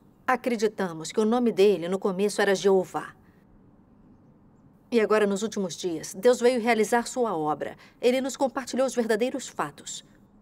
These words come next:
Só agora sabemos que ele não tinha nome no começo.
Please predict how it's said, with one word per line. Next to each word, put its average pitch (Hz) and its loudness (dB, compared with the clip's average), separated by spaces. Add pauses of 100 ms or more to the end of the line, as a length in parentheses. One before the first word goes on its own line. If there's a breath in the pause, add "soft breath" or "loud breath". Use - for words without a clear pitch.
(680)
Só - 0
agora 220 2
sabemos 160 -8 (420)
que 247 -2
ele 269 0
não 233 2
tinha 269 -4
nome 202 0
no 180 -4
começo. - -6